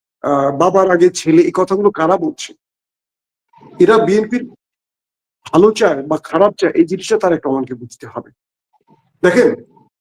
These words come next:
বিএনপির একজন অন্যতম নেতা আমির, আমির খসরু সাহেব, তার একটা ছবি মার্কেটে এসে তিনি অমিত শাহর সামনে কুঁজো হয়ে দাঁড়িয়ে আছে।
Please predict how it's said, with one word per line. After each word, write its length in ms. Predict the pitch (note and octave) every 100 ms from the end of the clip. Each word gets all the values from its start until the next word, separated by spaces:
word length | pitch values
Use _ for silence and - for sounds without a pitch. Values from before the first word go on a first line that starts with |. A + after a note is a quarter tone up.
| _ _ _ _ -
বিএনপির 420 | A#2+ F#3 G3+ G3+ G3
একজন 420 | D#3 B2+ F#3+ G3 _ _ _ _ _ _ _ -
অন্যতম 400 | C4 C#4+ G#3+ D#3+
নেতা 400 | C3 B2+ G#2+ - _ _ _ _
আমির, 220 | D#3+ D3+ - _ _ _ -
আমির 220 | F3 G3
খসরু 280 | - D#3+ D#3
সাহেব, 420 | - G#2 - _ _ _ _ -
তার 120 | F3
একটা 160 | F#3 G3+
ছবি 500 | - G3 B3 G#3 D#3
মার্কেটে 380 | D#3+ C#3+ D#3 F3+
এসে 300 | D#3+ - A3
তিনি 320 | E3+ E3 B3+ - _ _ _ _
অমিত 260 | D#3+ A3+ -
শাহর 300 | G#3 F#3 F#3+
সামনে 260 | F3+ G#3
কুঁজো 300 | - C4+ G#3
হয়ে 120 | E3+
দাঁড়িয়ে 300 | D3+ C3+ A#2+
আছে। 220 | - -